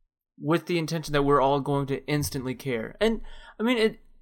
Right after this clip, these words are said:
like you said, it seems like most people are really enjoying this movie, so evidently just a lot of people did end up caring. But for me, I was in the same boat. These other Ravengers are, like, introduced.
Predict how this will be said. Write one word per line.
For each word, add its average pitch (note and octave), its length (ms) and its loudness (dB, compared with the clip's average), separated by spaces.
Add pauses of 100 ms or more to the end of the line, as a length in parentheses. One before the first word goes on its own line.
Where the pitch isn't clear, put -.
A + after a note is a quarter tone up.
(200)
like G#3+ 140 -2
you G#3 60 0
said, E3 260 4
it C#3 140 2
seems B3+ 200 -2
like F#3+ 180 4
most F3 320 0
people A3 240 0
are D3+ 200 6
really D3 280 0
enjoying C#3 280 -2
this C3 160 -6
movie, G3 240 -2
so C3+ 340 0
evidently F#3 440 0
just C#3 140 -6
a C3+ 60 -2
lot C#3+ 220 2
of C#3 80 -6
people C#3+ 240 -8
did C3 220 -4
end B2+ 180 -6
up - 100 -10
caring. E3 300 -4
But C3 120 -8
for C#3+ 140 -6
me, D3+ 400 -2 (1600)
I E3+ 140 6
was F3 260 2
in E3 200 0
the D3+ 80 -2
same D#3+ 280 0
boat. C3+ 320 2 (440)
These D3+ 280 -2
other D#3 180 2
Ravengers D3 480 4
are, B2+ 320 0
like, C3 220 -2
introduced. C#3+ 600 0